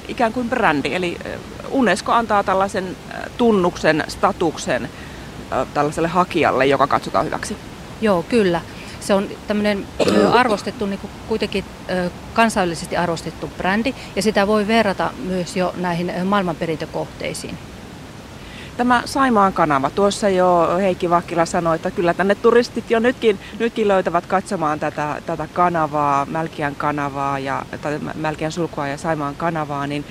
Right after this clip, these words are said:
Speaker 1: tämä Saimaan kanava, minkälainen osa meidän tämmöistä geologista perintöämme se on?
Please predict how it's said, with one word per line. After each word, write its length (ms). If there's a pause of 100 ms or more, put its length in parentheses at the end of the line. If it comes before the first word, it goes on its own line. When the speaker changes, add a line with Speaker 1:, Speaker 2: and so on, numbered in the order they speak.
(760)
Speaker 1:
tämä 180
Saimaan 360
kanava, 320
minkälainen 760
osa 340
meidän 520
tämmöistä 340
geologista 560
perintöämme 800 (480)
se 140
on? 120